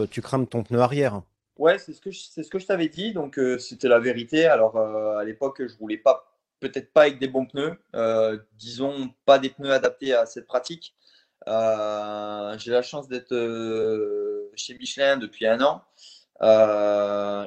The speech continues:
Speaker 2: ils ont un pneu, euh, que j'ai, que j'ai découvert, euh, le all saison, donc un pneu plus résistant et, entre guillemets, passe-partout, euh,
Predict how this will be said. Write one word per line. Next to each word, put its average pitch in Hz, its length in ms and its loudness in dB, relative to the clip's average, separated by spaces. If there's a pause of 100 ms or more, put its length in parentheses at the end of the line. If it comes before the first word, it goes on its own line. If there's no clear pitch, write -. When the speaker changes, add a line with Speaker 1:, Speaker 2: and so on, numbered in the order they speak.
Speaker 2:
ils 117 200 -10
ont 127 80 0
un 127 120 0
pneu, 135 260 -4
euh, 110 800 -2 (540)
que 120 120 -6
j'ai, 107 360 -2
que 117 120 -4
j'ai 107 140 -4
découvert, 120 580 6
euh, 104 140 4
le 107 180 -2
all 127 160 4
saison, 131 400 -4 (520)
donc 107 200 -6
un 110 80 0
pneu 117 580 -2
plus 135 120 -4
résistant 131 640 0
et, 101 720 -4
entre 104 220 -10
guillemets, 107 280 -4
passe-partout, 131 680 0 (560)
euh, 98 1080 -2